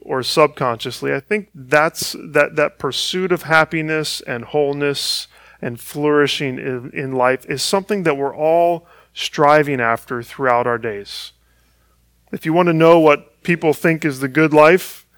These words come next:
then you can look at their social media account, because that's what they're posting. "This is when life is good. That's what I'm going to, to show you," for the most part.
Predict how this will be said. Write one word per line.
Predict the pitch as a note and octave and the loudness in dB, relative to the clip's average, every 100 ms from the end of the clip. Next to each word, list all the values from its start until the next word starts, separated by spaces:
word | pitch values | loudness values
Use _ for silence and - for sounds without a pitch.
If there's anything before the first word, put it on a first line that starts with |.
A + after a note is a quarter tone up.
| _ _ _ _ - | _ _ _ _ -10
then | C#3 | -8
you | C3+ C#3 | -6 -4
can | D3+ C3+ | -4 0
look | C#3+ D3+ | 2 2
at | D3 - | -2 2
their | C#3 C3+ C3+ | 2 2 0
social | - D3+ D#3+ | 0 0 0
media | C#3+ D#3 D3 B2+ | -2 -2 0 -2
account, | C3+ B2+ A2+ - | 0 -2 -2 -6
because | - C#3 | -8 -2
that's | C3 D3 - | 2 2 0
what | D3+ | -6
they're | D#3 | -4
posting. | C#3+ D3+ C#3+ - - G2+ _ _ | 0 0 0 -4 -16 -18 _ _
"This | C#3+ - | -10 -8
is | E3+ | -6
when | D#3 D#3 | -4 2
life | D3 D3 - | 4 4 2
is | C3+ | -8
good. | A#2+ D3 C#3+ C#3 | -2 2 4 4
That's | C#3 - | 0 0
what | D3 | -4
I'm | C3+ | -4
going | C3 C3 B2+ | -4 -6 -6
to, | - B2+ A#2+ _ | -6 -8 -8 _
to | C#3+ | -8
show | - E3 D#3+ | 0 2 2
you," | A#2+ | 0
for | G#2+ E3 | -6 -2
the | F3+ | 2
most | D3+ C3+ | 2 0
part. | - C#3+ - | -2 -2 -4